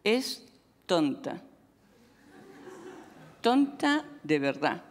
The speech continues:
¿Eso qué quiere decir? Que se confunde constantemente. Además, en cosas tan, tan impresionantes como que no distingue el pasado, el presente y el futuro. ¿Os imagináis esto? Dices, bueno, como si fuera un niño de cuatro años que no tiene organización temporal.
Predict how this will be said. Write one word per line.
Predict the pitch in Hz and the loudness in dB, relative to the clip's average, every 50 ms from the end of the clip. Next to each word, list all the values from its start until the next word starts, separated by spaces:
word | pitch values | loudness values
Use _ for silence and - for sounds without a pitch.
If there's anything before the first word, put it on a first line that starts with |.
| - - - | -20 -14 -8
¿Eso | - 247 - 339 311 | -8 -4 -2 -2 0
qué | 269 185 | 0 0
quiere | 160 170 156 147 131 | 0 0 0 0 0
decir? | 135 156 - - 135 139 - - - - - - - - - - - - - - - - - - - - - - - | -2 -4 -6 -8 -8 -8 -10 -12 -16 -20 -20 -20 -20 -20 -20 -20 -20 -20 -20 -20 -20 -20 -20 -20 -20 -20 -20 -4 2
Que | - 233 | 4 4
se | 240 - 254 233 | 4 6 4 2
confunde | 233 240 233 240 - - 349 349 330 359 349 359 | 4 4 0 0 2 2 4 6 6 6 4 4
constantemente. | - 247 233 220 - - - 285 294 302 302 285 311 294 285 330 349 339 311 - - 170 147 - 190 - - - - - - - - | 2 2 2 0 -2 0 2 4 6 6 6 6 6 6 6 8 8 6 4 4 2 0 0 0 -2 -10 -16 -20 -20 -20 -10 -2 0
Además, | 202 214 247 285 294 - | 2 2 2 2 2 2
en | 311 294 | 2 2
cosas | - 330 320 - 247 214 - | 2 0 0 2 0 0 0
tan, | - 220 196 185 165 | 2 0 0 0 0
tan | - 175 170 | -2 0 2
impresionantes | 170 190 170 - 175 190 - 202 196 214 254 285 - - 320 - | 2 2 2 2 0 -2 0 0 0 2 0 0 0 -2 -2 0
como | - 262 233 202 | 0 0 0 0
que | 196 208 | -2 -2
no | 226 247 | 0 0
distingue | 277 285 277 - - 311 320 311 330 339 | 0 0 0 2 2 2 2 4 4 4
el | 302 277 | 2 2
pasado, | - - - - - 254 269 285 311 | 2 -2 -4 -2 0 0 0 2 2
el | 349 339 | 2 2
presente | - 247 208 - - 254 262 - 302 | 2 0 -2 0 0 0 2 2 2
y | 269 277 | 4 4
el | 277 | 2
futuro. | 277 - 285 269 277 370 370 - - - - - - - - - | 2 0 -2 0 2 2 4 4 2 0 0 -10 -20 -20 -12 -8
¿Os | - - - | -6 -2 0
imagináis | 233 220 220 214 - 233 233 277 359 381 359 - - | 2 2 2 2 2 2 2 2 4 2 2 0 0
esto? | 494 - - - - 156 - - - - - - - - - | -2 -2 -2 -4 -4 -4 -4 -6 -14 -20 -20 -20 -20 -12 -4
Dices, | - 196 202 202 190 170 | 0 0 2 2 2 4
bueno, | 220 262 247 196 165 | 4 4 4 2 0
como | - 180 180 | 0 0 -2
si | 180 - 170 | -2 -2 0
fuera | - 240 254 277 | 2 2 4 6
un | 285 | 8
niño | 285 302 285 285 277 | 8 8 6 6 4
de | 269 | 2
cuatro | 254 285 269 269 - 339 | 2 2 0 0 0 -2
años | 392 415 427 - - - | 0 0 0 -2 -2 -2
que | - 196 | -4 -4
no | 208 202 | -2 -2
tiene | 240 233 240 | 0 0 0
organización | 233 226 226 220 220 214 220 202 208 - 214 202 | 2 2 0 0 0 -2 -2 -2 -2 -2 -4 -2
temporal. | - 208 196 190 190 214 277 381 359 202 | -2 -2 -2 -2 0 2 4 4 4 2